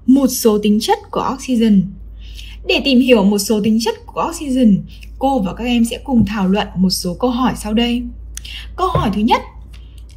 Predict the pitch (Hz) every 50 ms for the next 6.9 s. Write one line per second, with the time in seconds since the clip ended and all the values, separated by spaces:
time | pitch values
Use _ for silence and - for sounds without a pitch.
0 | - - - - 285 294 302 330 - 330 330 - 370 320 339 370 480 508 - -
1 | - - - 240 233 233 - - - 359 359 - 302 269 262 247 214 196 - 196
2 | 202 202 190 196 220 202 - - 190 185 190 202 277 320 339 349 - - - -
3 | - - - - - - - - - - - - - - - - - 349 339 320
4 | 269 285 320 285 269 269 226 185 196 285 453 - - - 226 214 202 180 - -
5 | - - - - - - - - - 240 254 254 247 - - 254 - - 285 285
6 | 294 294 285 294 277 277 - - 285 277 277 277 285 285 - - 233 220